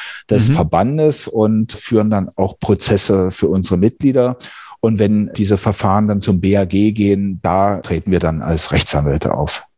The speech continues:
Speaker 2: Das heißt, man kann wahrscheinlich bei Ihnen auch Referendariat machen, oder?
Speaker 1: Man kann bei uns auch Referendariat machen. Das passiert jetzt nicht so wahnsinnig häufig. Meistens, äh, Sie sagten ja gerade,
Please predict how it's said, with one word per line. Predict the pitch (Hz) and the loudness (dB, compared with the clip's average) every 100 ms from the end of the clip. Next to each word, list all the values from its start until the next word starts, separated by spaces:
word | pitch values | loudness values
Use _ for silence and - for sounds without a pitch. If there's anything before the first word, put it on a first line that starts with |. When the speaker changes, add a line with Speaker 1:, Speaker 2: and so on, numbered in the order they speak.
| _ _ _ | _ _ _
Speaker 2:
Das | 107 113 | -2 0
heißt, | 139 - | 0 0
man | 127 117 | -2 0
kann | - 175 | 0 0
wahrscheinlich | 151 - 120 151 147 | 0 0 0 0 -2
bei | - | -2
Ihnen | 117 135 156 151 | 0 0 0 0
auch | 110 120 147 - | 0 0 0 -4
Referendariat | 104 120 117 143 120 92 | -2 0 0 2 0 0
machen, | 101 85 92 | -2 -2 0
oder? | 90 123 160 - - _ _ - | 0 0 0 -4 -16 _ _ -4
Speaker 1:
Man | 76 | -2
kann | - 87 90 | 0 0 2
bei | 95 | 0
uns | 113 123 | 0 0
auch | 110 | 0
Referendariat | 104 - 101 90 95 147 | 0 0 2 2 0 0
machen. | 156 135 | -2 -2
Das | 120 | -2
passiert | - 131 151 143 123 | -2 -2 0 0 0
jetzt | 117 - | -4 -2
nicht | 127 - | -4 -2
so | - 113 | 0 2
wahnsinnig | 104 113 120 117 104 | 2 0 0 -2 -2
häufig. | 104 123 165 175 - | 0 0 0 -4 -2
Meistens, | 98 104 135 - 135 131 120 123 | -2 0 0 -2 -4 -4 -2 0
äh, | 123 117 | 2 0
Sie | 110 | 0
sagten | 104 120 - 131 | -2 -2 0 0
ja | |
gerade, | 113 107 127 | 2 2 2